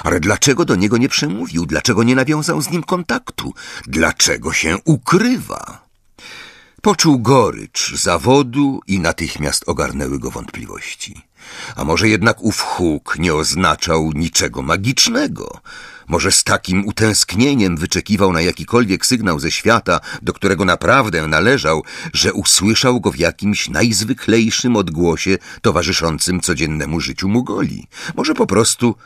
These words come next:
w sąsiednim domu ktoś coś stłukł albo przewrócił? Poczuł mdły, nękający ucisk w żołądku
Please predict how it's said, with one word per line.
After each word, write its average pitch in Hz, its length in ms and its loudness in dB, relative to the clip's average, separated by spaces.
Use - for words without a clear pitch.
w - 80 0
sąsiednim 92 680 0
domu 80 260 0
ktoś - 340 -4
coś - 300 0
stłukł - 600 -4
albo 82 280 0
przewrócił? 123 680 0
Poczuł 156 580 6
mdły, 123 800 6
nękający 107 880 2
ucisk 95 560 -2
w 69 80 -6
żołądku 87 720 2